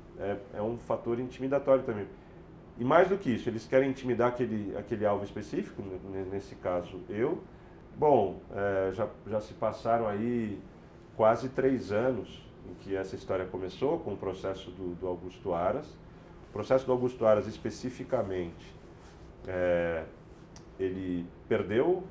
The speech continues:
o, na, na, na, na segunda instância. A, a decisão, até onde eu sei, não transitou em julgado. Não, não, não consigo imaginar nas,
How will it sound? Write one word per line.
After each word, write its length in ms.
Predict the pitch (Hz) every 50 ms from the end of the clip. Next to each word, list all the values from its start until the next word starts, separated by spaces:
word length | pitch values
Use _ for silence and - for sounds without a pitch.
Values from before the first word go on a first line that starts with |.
| - - - -
o, 380 | - 98 95 92 92 90 87 87
na, 180 | 92 95 92 90
na, 200 | 95 95 90 87
na, 140 | 92 92
na 140 | 87 92 92
segunda 380 | - - - 90 90 101 95 92
instância. 680 | 92 - - - - 226 262 302 - - - 175 - - - - - - - - - - - - - - - - -
A, 260 | 98 95 - - 92
a 20 |
decisão, 520 | 95 101 104 - - 95 104 110 110 110 110
até 180 | 110 104 - 117
onde 140 | 120 117 110
eu 60 | 110
sei, 160 | 107 - 120 113
não 160 | 120 131 135
transitou 520 | 131 131 127 123 120 117 110 - 117 113
em 80 | 113 107
julgado. 600 | 98 107 95 82 98 104 117 139 156 - - 110
Não, 640 | 95 92 92 95 95 92 92 92 92 92 95 98 92
não, 220 | 92 101 92 85
não 120 | 107 110 107
consigo 400 | - 117 110 - - 135 127 123
imaginar 640 | 131 123 127 123 113 107 101 95 101 113 123 127 120
nas, 360 | 110 107 101 95 - - -